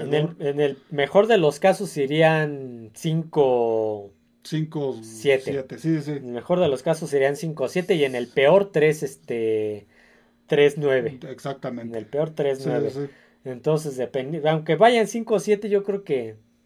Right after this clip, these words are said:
Speaker 2: A, a
Speaker 1: Sí.
Speaker 2: lo mejor si van cinco siete le dan chance.
Speaker 1: Y también cómo esté la división en
Speaker 2: Ajá.
Speaker 1: ese momento, cómo est-, qué posibilidad de, posibilidades tengan de,
Speaker 2: De, de pelear en
Speaker 1: de pelear
Speaker 2: comodín.
Speaker 1: playoffs, sí, sí, sí.
Speaker 2: Pero ya, si, yo creo que si ya van tres siete, sí, ya.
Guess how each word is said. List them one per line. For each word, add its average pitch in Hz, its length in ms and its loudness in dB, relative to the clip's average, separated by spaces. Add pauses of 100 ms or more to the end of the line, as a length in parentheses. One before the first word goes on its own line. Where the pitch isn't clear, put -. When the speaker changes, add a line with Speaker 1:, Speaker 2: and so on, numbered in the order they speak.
(640)
Speaker 2:
A, 233 100 2
a - 40 4
Speaker 1:
Sí. 269 60 -2
Speaker 2:
lo 254 140 4
mejor 277 220 4
si 339 80 4
van 302 140 4
cinco 294 280 2
siete 269 280 2
le 175 100 6
dan 190 220 6
chance. 165 380 0 (260)
Speaker 1:
Y 165 160 0
también 208 340 -2
cómo 208 200 -4
esté 190 240 -2
la 139 380 0
división 131 460 -4
en 156 60 -2
Speaker 2:
Ajá. 147 100 -2
Speaker 1:
ese 147 140 -4
momento, 135 420 -6
cómo 165 260 0
est-, - 280 -12
qué 165 140 -2
posibilidad 143 480 -6
de, 151 140 -8
posibilidades 135 920 -8
tengan 139 360 -6
de, 117 100 -10
Speaker 2:
De, 113 160 -8
de 117 80 -6
pelear 120 420 -2
en 123 220 -10
Speaker 1:
de 131 100 -4
pelear 123 360 -4
Speaker 2:
comodín. 123 280 -10
Speaker 1:
playoffs, 123 440 -8
sí, - 220 -14
sí, 131 160 -12
sí. 127 160 -10
Speaker 2:
Pero 135 200 2
ya, 202 220 8
si, 165 180 -10
yo 185 140 0
creo 202 140 -4
que 165 120 -6
si 160 100 -10
ya 160 120 4
van 190 200 2
tres 170 180 -2
siete, 175 320 -2
sí, 131 220 -10
ya. 110 180 -10